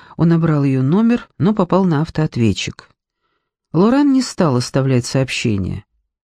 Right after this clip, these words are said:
Зайдя в бар Жан Барта, он увидел Жана Мартеля, только что вернувшегося с барахолки. Антиквар оставил на стойке бара несколько табакерок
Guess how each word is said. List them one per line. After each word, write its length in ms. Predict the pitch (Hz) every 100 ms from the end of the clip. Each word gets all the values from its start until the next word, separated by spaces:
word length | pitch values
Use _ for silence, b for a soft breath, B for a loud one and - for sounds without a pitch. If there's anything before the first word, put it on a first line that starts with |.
| _ B B B B
Зайдя 420 | 170 208 180 190
в 80 | 156
бар 200 | 165 165
Жан 340 | 151 156 147
Барта, 380 | 147 156 165 262
он 140 | 254
увидел 440 | 185 190 220 214 202
Жана 440 | 160 190 185 175 170
Мартеля, 640 | 196 185 - 135 113 113 B B B _
только 280 | 247 240
что 200 | 226 -
вернувшегося 880 | 185 175 175 190 - 175 165 - 165
с 60 | 143
барахолки. 760 | 151 151 - 92 101 - 110 - _ _ _ _ _ _ _
Антиквар 600 | 220 208 175 143 151 196
оставил 480 | 170 147 - 143 139
на 140 | 139 143
стойке 400 | - 143 127 131
бара 240 | 131 131
несколько 520 | 131 131 - 127 131
табакерок 720 | 127 117 117 - 220 233 214